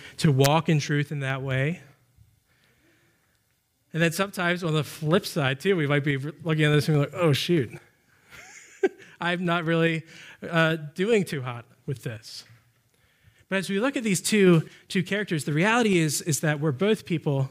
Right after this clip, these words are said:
at the same time. At the same time, we're loving people and we're not really doing a great job at loving people.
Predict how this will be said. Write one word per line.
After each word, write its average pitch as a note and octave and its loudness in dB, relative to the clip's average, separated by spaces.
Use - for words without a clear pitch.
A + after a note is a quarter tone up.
at C#3+ -2
the C3+ -6
same A#2+ -4
time. A2+ -16
At D3+ -6
the D3+ -2
same G3 -2
time, D#3+ -2
we're D3+ 0
loving E3+ -4
people F3 -2
and D3+ 4
we're D3 -2
not C3+ -2
really D3 0
doing C#3+ 2
a C3+ 2
great C#3 0
job C#3 -4
at A#2+ -14
loving A2+ -14
people. - -20